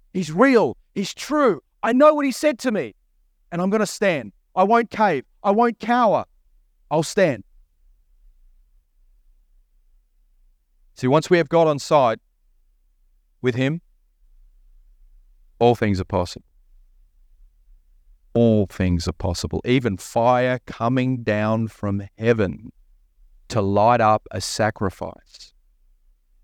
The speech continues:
And the miracle wasn't just for Elijah. The point of the miracle was him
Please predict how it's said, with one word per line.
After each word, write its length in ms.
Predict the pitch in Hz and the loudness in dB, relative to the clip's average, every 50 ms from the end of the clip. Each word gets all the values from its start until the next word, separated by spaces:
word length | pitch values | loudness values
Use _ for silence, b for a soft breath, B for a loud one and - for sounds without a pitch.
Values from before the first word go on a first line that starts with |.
| _ _ - | _ _ -10
And 160 | - 117 113 117 | -6 -4 -2 -2
the 60 | 110 | -2
miracle 580 | 110 120 131 151 170 170 - - 135 123 113 | 0 2 2 4 2 2 0 -2 -4 -4 -2
wasn't 380 | 107 113 127 135 120 139 120 98 | 0 2 2 2 2 -2 -8 -6
just 400 | - 131 131 127 - - - - _ _ _ _ _ _ _ _ _ _ _ | -4 -2 -4 -4 -4 -12 -20 -20 _ _ _ _ _ _ _ _ _ _ _
for 200 | - - - 110 | -12 -4 -2 -2
Elijah. 640 | 95 92 92 92 98 113 131 135 123 - 98 80 - _ _ _ _ _ _ _ _ _ _ _ _ _ _ _ _ _ _ _ _ _ _ _ _ _ _ _ _ _ _ _ - | 0 0 0 0 2 2 2 2 0 -2 -6 -12 -14 _ _ _ _ _ _ _ _ _ _ _ _ _ _ _ _ _ _ _ _ _ _ _ _ _ _ _ _ _ _ _ -14
The 80 | - - | -14 -12
point 280 | - - 151 175 196 | -8 -2 0 2 2
of 60 | 170 | 2
the 80 | 117 107 | 0 -2
miracle 680 | 101 101 110 127 165 180 165 - - - 92 87 90 - | -2 0 2 2 2 2 2 0 -4 -8 -10 -10 -8 -8
was 200 | 113 110 - - | -8 -8 -8 -8
him 320 | - - 190 185 - | -6 -4 -4 -4 -4